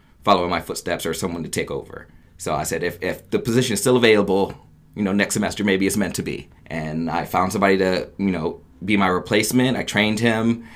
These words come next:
and with, just with the hope that there would be a position open. And turns out there was. I hit Alan up the next semester. I'm like, "Hey, you know, is that position still open? Can I still intern for you?" And he didn't even interview me that time. He was like, "Yeah, you start Monday." Like,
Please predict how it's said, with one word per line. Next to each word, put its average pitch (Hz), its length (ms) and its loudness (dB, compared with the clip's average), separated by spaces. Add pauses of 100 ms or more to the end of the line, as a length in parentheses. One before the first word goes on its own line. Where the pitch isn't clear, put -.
(140)
and 92 380 0
with, 107 340 0
just - 220 4
with 143 140 6
the 117 80 6
hope 127 360 4
that 92 220 0
there 104 80 4
would 95 100 4
be 98 100 2
a 92 40 2
position 95 400 -2
open. 80 320 -6
And 87 140 -6
turns 107 280 -2
out 95 340 2 (280)
there 98 140 4
was. 95 380 2
I 98 80 2
hit - 160 2
Alan 104 280 6
up 98 300 2
the 92 800 -2
next 101 360 2
semester. 95 600 -2 (280)
I'm 101 100 0
like, 104 120 2
"Hey, 165 240 2
you 143 140 4
know, 131 140 2
is 123 80 2
that 139 120 0
position 139 340 0
still 143 220 2
open? 143 400 4
Can 131 120 -2
I 123 80 2
still 135 220 2
intern 139 300 2
for 139 120 -6
you?" 143 280 2 (500)
And 104 120 2
he 120 100 4
didn't 123 160 10
even 110 140 4 (180)
interview 101 300 4
me 95 80 4
that 110 200 6
time. 95 180 0
He 101 60 0
was 101 100 -2
like, 95 100 0
"Yeah, 104 180 2
you 101 140 0
start 95 320 2
Monday." 82 480 -2
Like, - 300 -4